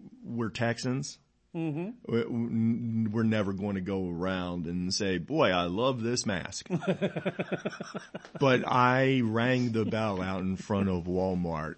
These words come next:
Speaker 1: and most of the people were masked up. And I've been in a lot of places, and, and, uh, anecdotally, when I post about covid now, the number of people who were yelling, "Ah, sheep," and doing all that
Speaker 2: Right.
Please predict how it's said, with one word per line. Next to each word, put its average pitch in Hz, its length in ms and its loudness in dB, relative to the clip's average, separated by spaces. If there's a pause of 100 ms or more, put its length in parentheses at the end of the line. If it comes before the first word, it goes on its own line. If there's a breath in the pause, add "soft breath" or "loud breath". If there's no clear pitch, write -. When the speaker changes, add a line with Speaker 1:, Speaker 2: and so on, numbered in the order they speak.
Speaker 1:
and 92 300 -4
most 101 640 2
of 104 100 0
the 95 80 0
people 95 400 -2
were 85 160 -2
masked 85 540 -4
up. 82 420 -6
And 98 140 -6
I've 98 240 -6
been 107 200 -4
in 95 100 -6
a 90 80 -6
lot 95 340 -4
of 92 180 -10
places, 87 580 -8
and, 95 340 -6 (420)
and, 95 460 -6 (460)
uh, 95 240 -8 (100)
anecdotally, 113 920 -2
when 95 220 -6
I 92 180 -2
post - 520 -2
about 90 300 -6
covid 98 520 -4
now, 82 260 -8 (460 loud breath)
the 101 80 -2
number 107 540 2
of 95 180 -6
people 95 720 -4
who 95 260 -2
were 87 460 -2 (320 loud breath)
yelling, 95 360 -2
"Ah, 135 300 4
sheep," 113 720 0
and 87 260 -2
doing 107 260 2
all 98 120 0
that 101 240 0
Speaker 2:
Right. 113 260 -2